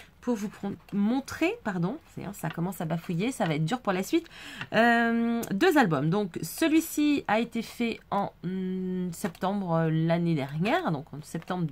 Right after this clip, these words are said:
deux mille dix-huit, puisque je venais de recevoir les collections, euh, et celui-ci a été fait donc au mois de septembre de cette année, euh, juste avant mon opération. Je, alors c'est pas un gros album, mais, euh, je pouvais pas faire grand chose, mais j'avais envie vraiment de, de m'évader un petit peu.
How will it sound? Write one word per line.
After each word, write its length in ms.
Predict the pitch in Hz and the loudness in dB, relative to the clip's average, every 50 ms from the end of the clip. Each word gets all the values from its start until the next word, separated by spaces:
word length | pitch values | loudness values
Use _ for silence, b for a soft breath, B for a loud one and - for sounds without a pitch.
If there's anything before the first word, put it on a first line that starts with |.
| 165 | -4
deux 160 | 165 175 220 196 | -2 0 0 0
mille 180 | 190 185 170 | 0 0 0
dix-huit, 300 | 156 170 170 170 247 285 | 0 -2 -2 -2 -2 -4
puisque 260 | - - - - 165 | -6 -8 -10 -6 -6
je 80 | 156 156 | -4 -2
venais 180 | 160 160 160 156 | 0 0 0 0
de 80 | 151 | 0
recevoir 460 | 143 165 185 - - 170 180 170 170 | 0 -2 -4 -4 -4 -4 -4 -2 -2
les 100 | 165 160 | -2 -2
collections, 560 | 160 - - 180 175 - - - - 277 330 330 B B B B B B B B B B - | -2 -2 -4 -4 -4 -6 -6 -6 -4 -4 -4 -4 B B B B B B B B B B 0
euh, 140 | 185 196 - - | 0 0 0 0
et 100 | - 202 | -2 -2
celui-ci 680 | 170 - - - 254 240 240 233 - - 247 254 262 - - | -2 0 0 2 2 2 0 -2 0 2 2 2 2 2 2
a 200 | 214 240 - - | 2 2 2 0
été 240 | - 208 202 - 175 | -2 -4 -4 -4 -6
fait 380 | 170 - - 233 254 254 - - - | -10 -6 -2 0 0 0 -2 -4 -6
donc 260 | 170 185 202 208 - - - - | -6 -6 -6 -6 -8 -10 -8 -6
au 60 | 185 | -6
mois 220 | 190 190 196 208 | -4 -2 -2 -2
de 120 | 185 165 180 | -2 -2 -4
septembre 480 | 165 - 202 165 - - 214 214 196 | -4 -6 -8 -8 -4 -4 -2 -2 0
de 80 | 170 170 | -2 -2
cette 300 | 165 - - 180 170 - | -4 -4 -6 -6 -4 -4
année, 460 | 175 180 180 185 208 233 247 240 - - _ _ - 160 | -2 -2 0 0 0 0 -2 -2 -6 -12 _ _ -8 -6
euh, 80 | 170 | -4
juste 320 | 170 156 165 202 196 - - | -4 -4 -4 -6 -6 -4 -2
avant 180 | 170 160 170 | 0 0 0
mon 180 | 175 170 160 165 | 0 2 2 2
opération. 580 | 165 160 - 165 160 156 156 - - 190 202 190 | 0 0 0 -2 -2 -2 -4 -4 -4 -4 -4 -2
Je, 120 | 165 165 | -2 -2
alors 120 | 151 156 B B B B B - | -2 -2 B B B B B -8
c'est 160 | 160 - 202 | -4 -2 0
pas 140 | - 226 226 | 2 4 4
un 80 | 214 208 | 4 4
gros 360 | 180 185 196 226 233 220 220 | 2 2 2 4 4 4 4
album, 400 | 226 220 196 196 214 220 226 208 | 2 2 2 2 2 2 2 2
mais, 180 | 196 185 190 | 2 2 0
euh, 100 | 185 190 | 0 -2
je 80 | 170 - | -4 -4
pouvais 180 | - 180 180 170 | -6 -6 -4 -4
pas 140 | 175 190 | -2 -4
faire 160 | 165 - 208 185 | -2 -2 -2 0
grand 180 | 170 185 185 | 0 0 -2
chose, 220 | 175 - 247 262 220 | 0 0 0 0 2
mais 160 | 214 180 170 | 2 2 2
j'avais 200 | 165 180 170 160 | 2 2 2 2
envie 200 | 156 165 170 202 | 2 2 2 0
vraiment 340 | 180 180 160 151 160 170 180 | -2 -2 -2 0 0 0 0
de, 200 | 170 156 151 151 | -2 -2 -4 -4
de 140 | 143 151 151 | -4 -2 -2
m'évader 320 | 156 160 160 165 165 175 165 | -2 0 0 0 0 0 0
un 100 | 156 175 | -2 -2
petit 160 | 170 - 170 | -4 -6 -4
peu. 160 | - 254 277 | -2 -2 -2